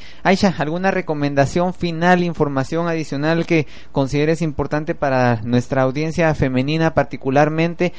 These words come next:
e incluso para aquellos hombres que seguramente ya van a estar escribiendo para solicitar entradas y poder participar en el, en el sorteo que gentilmente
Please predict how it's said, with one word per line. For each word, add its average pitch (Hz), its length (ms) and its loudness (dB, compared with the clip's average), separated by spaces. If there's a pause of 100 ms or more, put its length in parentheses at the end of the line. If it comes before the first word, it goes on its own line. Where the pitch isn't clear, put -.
(120)
e - 100 -4
incluso 185 360 0
para 139 160 4
aquellos 170 320 0
hombres 175 400 0
que 127 180 -2
seguramente 151 480 -4
ya 147 120 2
van 156 100 -2
a 156 60 -4
estar 156 200 -2
escribiendo 147 500 -4
para 120 280 0 (240)
solicitar 131 720 -2
entradas 147 500 -2
y 139 60 -8
poder 127 220 -4
participar 135 640 -2
en 139 100 -6
el, 107 240 -4
en 117 80 -4
el 110 80 -4
sorteo 135 340 -4
que 110 200 -4 (180)
gentilmente 139 720 -2